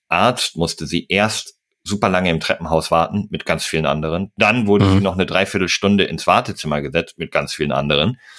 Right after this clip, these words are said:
Speaker 1: Dann haben die da den Test gemacht und dann hat der Arzt gesagt, „So, ähm, würden Sie mir den Gefallen tun? Können Sie den Test schnell ins Labor bringen?“
Speaker 2: Mhm.
Speaker 1: Und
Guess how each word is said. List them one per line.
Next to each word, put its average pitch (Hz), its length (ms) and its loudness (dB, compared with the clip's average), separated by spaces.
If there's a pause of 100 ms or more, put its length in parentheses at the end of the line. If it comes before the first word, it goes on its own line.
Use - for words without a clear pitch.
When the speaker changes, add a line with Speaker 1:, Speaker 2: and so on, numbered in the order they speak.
(220)
Speaker 1:
Dann 92 160 0
haben 120 140 2
die 98 80 4
da 87 100 4
den 82 160 2
Test 110 220 0
gemacht 85 260 0
und 82 60 0
dann 80 160 0
hat 98 120 -6
der 85 220 -2
Arzt 110 480 -2 (320)
gesagt, 98 300 -2
„So, 135 180 4
ähm, 98 220 4
würden 131 120 4
Sie 175 80 4
mir 160 80 2
den 113 160 2
Gefallen 123 440 2
tun? 104 400 -2 (260)
Können 254 160 2
Sie 269 80 4
den 139 160 2
Test 113 220 2
schnell 87 180 2
ins - 140 -2
Labor 65 380 -2
bringen?“ 170 420 -2 (960)
Speaker 2:
Mhm. 147 340 2
Speaker 1:
Und 123 300 2